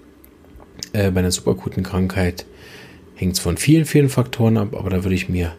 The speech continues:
maximal eine Woche Zeit geben. Es hängt aber wieder von sehr vielen Sachen auch ab, natürlich auch welche Krankheit es ist, ist der beim Arzt noch parallel betreut,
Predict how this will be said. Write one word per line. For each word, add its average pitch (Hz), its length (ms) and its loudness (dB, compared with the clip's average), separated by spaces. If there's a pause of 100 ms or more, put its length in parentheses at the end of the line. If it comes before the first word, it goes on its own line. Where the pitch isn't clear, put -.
(160)
maximal 90 420 -2
eine 90 100 0
Woche 120 220 4
Zeit 113 360 2
geben. 98 380 0 (680)
Es - 80 -12
hängt 95 140 -2
aber 85 140 -4
wieder 80 160 -2
von 87 260 -6
sehr 117 200 4
vielen 123 220 4
Sachen 107 260 2
auch 90 160 0
ab, - 240 -4
natürlich 90 280 -2
auch 98 180 -8
welche 117 260 4
Krankheit 101 400 2
es 90 120 -2
ist, - 280 -4
ist - 220 -4
der 101 60 2
beim 87 200 0
Arzt 92 320 0
noch 82 140 -6
parallel 87 380 -2
betreut, 104 640 2